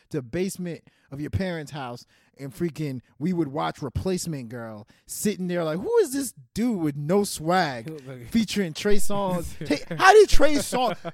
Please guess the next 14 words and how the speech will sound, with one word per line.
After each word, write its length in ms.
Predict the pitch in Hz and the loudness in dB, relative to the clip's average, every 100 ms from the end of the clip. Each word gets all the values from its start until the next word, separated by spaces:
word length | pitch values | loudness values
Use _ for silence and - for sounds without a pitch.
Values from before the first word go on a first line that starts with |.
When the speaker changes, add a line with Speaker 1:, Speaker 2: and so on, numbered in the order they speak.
| - | 0
Speaker 1:
I 180 | 277 | 4
used 240 | 330 349 - | 4 4 0
to 80 | 220 | 0
literally 360 | 226 262 247 | 0 0 0
ask 280 | 208 226 220 | 2 2 2
myself, 400 | 214 196 208 170 220 | -2 0 0 -2 -4
"How 260 | 269 403 | -2 -2
did 180 | 370 220 | -2 -4
Trey 320 | - 220 214 | -6 0 0
Songz, 600 | 240 - 214 208 175 143 - | 0 -4 -4 -2 -2 -6 -12
why 680 | 151 156 240 285 269 214 | -10 0 4 4 4 0
did 220 | 156 160 - | -2 -8 -10
Trey 220 | 165 147 | -10 -10
Songz 560 | - 147 135 123 127 | -12 -14 -14 -16 -20